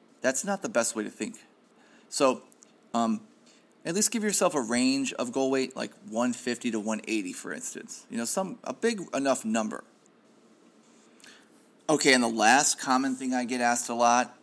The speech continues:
is how to stay motivated.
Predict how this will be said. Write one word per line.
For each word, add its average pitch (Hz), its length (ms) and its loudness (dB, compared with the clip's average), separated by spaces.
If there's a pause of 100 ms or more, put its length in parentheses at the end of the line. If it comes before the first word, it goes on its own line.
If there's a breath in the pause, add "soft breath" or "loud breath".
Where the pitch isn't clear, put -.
(160)
is 104 720 -2 (420)
how 113 260 4
to 143 80 -2
stay 139 280 0
motivated. 113 600 -4